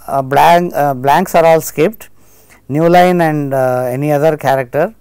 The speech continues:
we just return Y vertex zero, so that the parser can actually stop. So, sound place, new line, it actually reduces and, uh, stops. Compiling and running the parser is quite straightforward.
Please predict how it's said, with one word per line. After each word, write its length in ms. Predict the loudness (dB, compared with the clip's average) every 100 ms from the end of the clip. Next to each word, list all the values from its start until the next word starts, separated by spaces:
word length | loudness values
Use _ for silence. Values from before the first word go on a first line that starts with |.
| _ _ _ _ -10
we 300 | -6 -4 -4
just 260 | -6 -4
return 440 | -4 -2 -2 -4 -4
Y 180 | -4 -4
vertex 440 | -6 -6 -10 -12
zero, 360 | -10 -4 -4 -6 _ _
so 220 | -6 -2 2
that 340 | 2 0 -6
the 520 | -8 -6 -4 -4 -6
parser 480 | -2 0 2 0 0
can 420 | -2 -4 -6 -12 -20 _ _ _
actually 400 | -12 -8 -6 -6
stop. 360 | -6 -4 -4 -4 _ -20 _ _ _ _ _ -6
So, 800 | 0 4 4 4 0 -2 -4 -2
sound 340 | -2 -2 -2
place, 400 | 0 2 0 -4
new 160 | -4 0
line, 380 | 0 -2 -8 -16
it 160 | -10 -8
actually 580 | -8 -8 -8 -6 -6
reduces 680 | -8 -8 -6 -6 -6 -6 -8
and, 300 | -10 -10 -12
uh, 240 | -12 -12 -12
stops. 640 | -8 -8 -8 -20 -20 _ _ _ _ _ _ _ _ _ _ _ _ _ _ _ _ -20 _ _ -6
Compiling 720 | -2 4 4 4 2 0 0
and 220 | -2 0
running 300 | -2 0 0
the 120 | 0 0
parser 400 | 0 2 0 -2
is 180 | -4
quite 240 | -4 -4 -4
straightforward. 760 | -6 -4 -2 -2 -2 0 -4